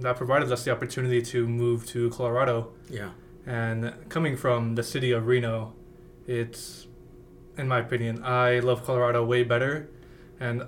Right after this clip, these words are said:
Speaker 1: I've, although I, I have missed out on some opportunities coming from a small town,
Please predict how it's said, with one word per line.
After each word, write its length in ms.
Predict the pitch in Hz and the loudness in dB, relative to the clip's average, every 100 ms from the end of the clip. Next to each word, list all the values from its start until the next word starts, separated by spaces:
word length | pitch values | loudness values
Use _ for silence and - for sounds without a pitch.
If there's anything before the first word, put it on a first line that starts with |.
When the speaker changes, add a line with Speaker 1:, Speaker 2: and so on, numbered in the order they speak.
| - | -4
Speaker 1:
I've, 460 | 131 123 117 113 - | 0 2 0 -8 -8
although 300 | - 131 165 | -2 4 6
I, 360 | 170 143 127 127 | 6 4 2 0
I 480 | 127 127 123 117 113 - | 2 4 4 2 -2 -2
have 140 | 139 | 0
missed 260 | 127 135 - | 0 -2 0
out 140 | 131 | 0
on 140 | 123 120 | 0 -2
some 420 | 117 127 120 120 | -2 -2 -2 -4
opportunities 560 | 123 120 - 156 127 117 | -6 -6 -2 0 0 0
coming 220 | - 120 | -2 -4
from 140 | 120 | -4
a 40 | 113 | -6
small 260 | - 123 | -4 -4
town, 500 | 110 135 120 110 117 | -2 -2 -2 -2 -4